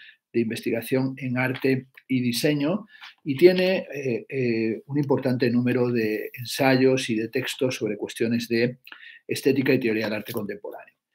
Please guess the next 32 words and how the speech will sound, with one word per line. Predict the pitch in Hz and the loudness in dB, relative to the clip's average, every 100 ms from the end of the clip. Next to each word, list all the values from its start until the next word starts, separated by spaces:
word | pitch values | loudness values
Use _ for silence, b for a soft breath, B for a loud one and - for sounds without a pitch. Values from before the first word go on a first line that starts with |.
| b b b | b b b
Este | - - | 0 8
es | 220 | 8
un | 214 175 | 8 4
libro | 185 185 196 190 | 6 8 8 8
que, | 143 123 117 117 113 117 - - | 2 4 4 2 2 -2 -14 -12
eh, | 135 107 | -6 -4
bueno, | 127 143 - - _ | -2 -2 -4 -10 _
eh, | - 117 - | -10 -10 -4
he | 131 | 0
leído | 131 139 135 123 | 4 6 6 2
con | 120 120 | 0 -2
muchísimo | 120 120 120 131 | -4 -4 -4 -2
interés, | 131 131 185 208 - _ - | 0 4 6 6 0 _ -12
eh, | 120 117 - | -12 -10 -8
aborda | 127 147 151 123 120 | 4 6 6 4 2
una | 120 120 | 2 0
de | |
las | 113 | 0
cuestiones | - 110 - 131 120 113 - - _ _ _ _ | -6 -8 -2 0 2 0 -4 -16 _ _ _ _
que | - 131 120 | -10 -6 -6
a | |
mí | 117 123 | -4 -6
más | 123 - | -6 -8
me | |
preocupan, | 113 120 170 175 175 | -8 -4 0 2 2
que | 160 143 | 2 -2
es | |
la | 131 | -2
cuestión | 120 - - 131 | -4 -6 -4 -2
de | 127 123 - | 0 -2 -4
la | 131 120 | -4 -4
contemporaneidad | - 123 120 127 127 113 117 117 156 180 | -4 -4 -4 -6 -6 -6 -4 2 4 4